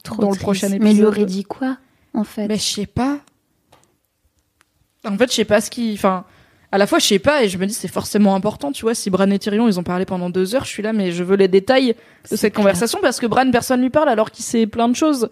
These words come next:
Speaker 2: Donc, je voudrais savoir ce que Tyrion, il lui a demandé déjà,
Speaker 1: D'ailleurs, je
Speaker 2: rien
Speaker 1: me
Speaker 2: que
Speaker 1: demande
Speaker 2: ça,
Speaker 1: ce
Speaker 2: tu
Speaker 1: qu'il
Speaker 2: vois.
Speaker 1: f-, ce qu'il fait Bran pendant, pendant la guerre. Tu crois qu'il a envoyé une corneille ?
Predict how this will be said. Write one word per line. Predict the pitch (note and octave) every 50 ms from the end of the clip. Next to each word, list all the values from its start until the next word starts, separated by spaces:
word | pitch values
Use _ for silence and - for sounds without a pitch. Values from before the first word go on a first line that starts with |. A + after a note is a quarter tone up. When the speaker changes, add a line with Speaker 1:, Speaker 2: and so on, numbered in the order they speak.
| _ _ - - _ _
Speaker 2:
Donc, | - G3+ G3
je | F#3+
voudrais | G3 F#3+ F#3 F#3
savoir | F3+ - F3+ F#3+ A3 C#4+
ce | -
que | - A3
Tyrion, | - - F#3+ F#3+ G#3+ B3+ C4+
il | A3+
lui | F#3 F3+
a | F3
demandé | F3+ F#3 A3 C4+ E4+ F4+
déjà, | C#4 G#3+ G#3+ G#3 G#3+
Speaker 1:
D'ailleurs, | G3 G#3+ A#3
je | - G#3+
Speaker 2:
rien | F#3+
Speaker 1:
me | G3
Speaker 2:
que |
Speaker 1:
demande | A#3+
Speaker 2:
ça, | -
Speaker 1:
ce |
Speaker 2:
tu | - -
Speaker 1:
qu'il | G#3+ -
Speaker 2:
vois. | -
Speaker 1:
f-, | - - - -
ce | -
qu'il | - F#3+
fait | F3 - F#3 F3+
Bran | E3+ F3+ F3 F3 F3 F#3
pendant, | F3+ - F#3+ F3 E3+ E3+ E3+ E3
pendant | E3+ - - F3+ E3+ E3+
la | E3+ E3
guerre. | E3+ F#3 F3+ F#3+ -
Tu | - -
crois | - G3+
qu'il | F#3+ - F#3+
a |
envoyé | F3+ F3+ F3 E3+ E3+ E3+ F3
une | F3 F3 E3+ E3+ F3 F3+ E3 -
corneille ? | - - F#3+ F#3 F3+ F#3 F#3 F#3+ G3+